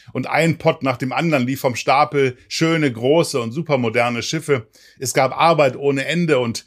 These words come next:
Hamburg war der leuchtendste Stern am internationalen Schiffbauhimmel. Aber dann, in den sechziger Jahren, begann dieser Stern zu sinken. Das Problem war die Konkurrenz aus Japan und Korea, die nicht schlief,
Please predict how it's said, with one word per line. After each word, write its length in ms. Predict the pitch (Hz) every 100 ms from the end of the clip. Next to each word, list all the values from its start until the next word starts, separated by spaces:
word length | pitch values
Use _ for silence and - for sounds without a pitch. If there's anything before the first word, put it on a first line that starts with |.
| _
Hamburg 420 | - 175 160 147 120
war 140 | 131
der 160 | 131 120
leuchtendste 680 | 131 170 170 156 - 139
Stern 560 | - 147 131 131 127 120 - -
am 120 | 117
internationalen 800 | 156 151 139 123 - 123 117 123
Schiffbauhimmel. 800 | 127 143 113 107 92 95 - - _ _ _ _ - _ -
Aber 200 | 135 143
dann, 260 | 180 143
in 120 | 117
den 120 | 110 104
sechziger 540 | 135 - - 151 131
Jahren, 800 | 120 123 135 139 170 175 147 _ -
begann 320 | 127 135 147
dieser 220 | 135 143
Stern 340 | - 147 143 139
zu 140 | 147
sinken. 540 | 123 143 - 92 98 _ _ _ _
Das 160 | - 104
Problem 400 | - 117 131 156
war 120 | 156
die 80 | 151
Konkurrenz 580 | 147 143 131 131 170 160
aus 200 | 120 110
Japan 380 | 123 147 143 120
und 140 | 117
Korea, 480 | 127 117 131 175 180
die 140 | 120
nicht 240 | 120 120 -
schlief, 500 | 131 160 208 -